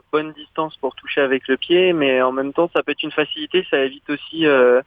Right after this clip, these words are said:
la personne peut pas trop venir aussi au corps, euh, sauf pour venir au point. Et il y a, il y a certaines, euh, il y a certaines tactiques à mettre en place qu'on peut utiliser aussi au corps à corps, mais, euh, il y a une certaine distance, on peut pas se jeter comme ça sur l'adversaire.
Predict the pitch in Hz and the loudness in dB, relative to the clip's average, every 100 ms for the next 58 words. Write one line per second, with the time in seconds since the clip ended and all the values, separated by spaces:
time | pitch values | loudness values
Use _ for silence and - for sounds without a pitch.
0 | - 120 127 147 - 165 160 - 147 156 | -4 -4 -2 -2 -4 -4 -4 -4 -2 -2
1 | 151 - 151 160 151 143 - 156 151 139 | -4 -8 -12 -8 -6 -6 -8 -4 -2 0
2 | - 156 139 123 123 - 151 - 135 131 | 0 0 2 -2 -2 -6 -8 -8 -8 -2
3 | 135 123 127 - 156 135 131 123 120 120 | 0 2 0 -2 -4 -2 0 2 4 4
4 | 120 - - - 139 139 147 - 156 151 | 2 -2 -10 -4 -2 0 -4 -2 -4 0
5 | 139 127 123 123 131 _ - 131 131 - | 2 4 4 4 2 _ -4 -2 -2 -4
6 | 127 - 139 127 117 - 123 - - 131 | -6 -4 0 2 2 0 -4 -6 -2 -2
7 | 123 117 123 147 143 - 123 - 117 117 | 0 -4 -2 0 -2 -4 -14 -6 0 4
8 | 113 117 - - 135 127 135 127 - 143 | 4 2 -2 0 2 2 0 0 -2 0
9 | 127 123 120 - 165 143 123 120 117 117 | 0 2 0 0 -2 -4 -4 0 0 0
10 | - 131 131 131 127 139 - 139 135 - | -4 -4 -2 -2 -2 -6 -4 -6 -6 -6
11 | 165 151 135 147 - 139 - 160 151 147 | -6 -2 -2 -2 -4 -8 -4 -4 -2 -2
12 | 135 147 - 135 123 127 - 113 | 0 -2 0 -2 0 -4 -4 -10